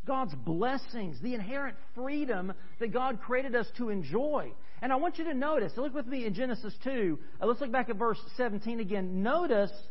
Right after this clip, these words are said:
God's instructions to Adam. He begins in verse seventeen, I'm sorry, in verse sixteen, he says, "You are free to eat from any tree of the garden, but you must not eat from the tree of the knowledge of good and evil."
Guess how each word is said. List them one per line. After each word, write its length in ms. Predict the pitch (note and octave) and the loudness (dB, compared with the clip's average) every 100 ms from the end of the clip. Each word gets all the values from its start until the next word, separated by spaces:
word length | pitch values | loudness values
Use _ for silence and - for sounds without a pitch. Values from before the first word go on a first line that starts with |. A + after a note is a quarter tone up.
| - - - | -2 -4 -2
God's 320 | G#3+ B3+ B3+ | -2 0 0
instructions 600 | G#3 G3+ A#3+ B3 F#3 G#3 G#3 | -2 -2 0 0 0 -2 -2
to 120 | G3+ | -2
Adam. 380 | A3 B3 G3+ F3+ | -2 0 0 0
He 160 | G3+ | 0
begins 540 | G#3+ F#3 A#3+ D4+ D4+ A3 | 0 0 0 0 0 0
in 80 | |
verse 200 | G#3+ G#3+ - | 2 2 2
seventeen, 760 | A3+ F#3+ - C#4 B3+ G3+ G3 G3+ - - | -2 -2 -2 -2 0 0 0 -2 -4 -2
I'm 80 | G#3 | -2
sorry, 160 | G#3+ A3+ | 0 0
in 80 | G3 | 2
verse 160 | A3 - | 0 0
sixteen, 560 | C#4+ - A3 F3+ F3+ G3 - - | -2 -2 -2 -2 -2 -2 -2 -2
he 120 | A3+ | -2
says, 360 | - A#3+ A3 F3+ - - | 0 0 2 0 -2 -2
"You 560 | D3 D#3 B3 C4+ C#4+ C#4 | -2 2 2 2 0 0
are 240 | G#3 F#3 - - | 2 2 2 -2
free 440 | A3 B3 C#4 C#4+ G#3 | -2 0 0 -2 0
to 180 | A3+ A3 | -2 0
eat 380 | A3+ F#3 E3 - - - - | 0 0 -2 -2 -4 -4 -2
from 180 | G#3+ G3+ F#3+ | 0 0 0
any 400 | A#3 A#3+ B3 A#3+ - | 0 0 0 -2 -2
tree 480 | - G#3+ G#3 G#3 G3+ - | -2 0 0 0 -2 -2
of 180 | F3+ | -2
the 80 | D#3 | -2
garden, 500 | F3 A3 B3+ A#3 C3 - - - - - - - - - - - - - | -2 -2 -2 -4 -4 -4 -4 -4 -4 -4 -4 -4 -4 -4 -4 -4 -4 -2
but 460 | C3+ C4+ C4 A3+ G#3 | 2 6 6 4 2
you 80 | |
must 220 | G#3+ - A3+ | 0 0 0
not 180 | G#3 | 0
eat 180 | G3+ G3+ G3+ | 0 -4 -4
from 80 | |
the 60 | G3 | -4
tree 180 | - G3+ | -2 -2
of 60 | |
the 60 | F3+ | -2
knowledge 260 | F3+ F3 F3 | -2 -2 -2
of 100 | D3 | -4
good 100 | F3 | -4
and 120 | G#3 | -4
evil." 280 | D4 G#3 | -2 -4